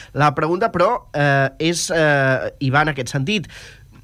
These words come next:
només s'acaba amb la delinqüència menor, entesa com a delinqüència, eh? Però, però aquesta, aquesta petita delinqüència,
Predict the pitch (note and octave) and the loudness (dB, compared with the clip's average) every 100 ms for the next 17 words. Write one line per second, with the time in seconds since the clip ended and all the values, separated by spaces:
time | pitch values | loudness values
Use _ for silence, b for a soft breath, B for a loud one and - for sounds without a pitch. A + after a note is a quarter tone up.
0 | - D#3+ D#3+ F#3 D4 D4 F#3+ E3 D#3+ D3 | -6 -2 0 -2 -4 -2 -2 -2 0 0
1 | D3 C3 D#3 D3+ D#3+ C#3 C3+ C#3+ D3+ C3+ | -2 -2 -2 -2 -2 0 0 0 0 -2
2 | - - A#2+ A#2+ C3 C#3 C#3 C3+ C#3 B2+ | -6 -6 -4 -2 -2 -2 -2 -2 0 0
3 | B2+ C3 C3 C#3 C#3 C#3+ C#3+ C#3+ - A#2+ | 0 -2 -2 -2 -2 0 0 0 -2 -2
4 | B2 D3+ F#3+ D#3 C3 A#2+ A#2 - B2+ A#2+ | 0 2 0 0 0 2 0 0 0 2
5 | A#2 A#2 B2 - C#3+ C3+ - B2+ - C#3 | 2 0 -2 -2 2 2 0 -2 -2 -2
6 | C#3+ B2 C#3+ C#3 C3+ B2+ C3 A#2 B2 | -2 -2 0 2 0 0 -2 0 -2